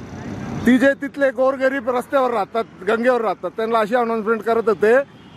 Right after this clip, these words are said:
"दोन तीन दिवस इथे दिसायचं नाही." म्हणजे दोन तीन दिवसानंतर काही करा, तर it should be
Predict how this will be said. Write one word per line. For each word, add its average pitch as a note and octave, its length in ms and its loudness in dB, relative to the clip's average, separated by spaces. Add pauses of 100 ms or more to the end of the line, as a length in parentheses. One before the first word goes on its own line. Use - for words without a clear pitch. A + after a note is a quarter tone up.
"दोन D4+ 380 4
तीन D4+ 280 -2
दिवस D4+ 280 2
इथे D4+ 200 -8
दिसायचं D4 520 -2
नाही." C4 180 0 (640)
म्हणजे F4+ 160 4
दोन E4 180 2
तीन E4+ 160 -2
दिवसानंतर E4+ 380 2
काही E4+ 240 0
करा, C#4 220 -2 (1700)
तर C#4+ 120 6 (440)
it A#3 100 4
should D#4+ 300 2
be E4+ 120 4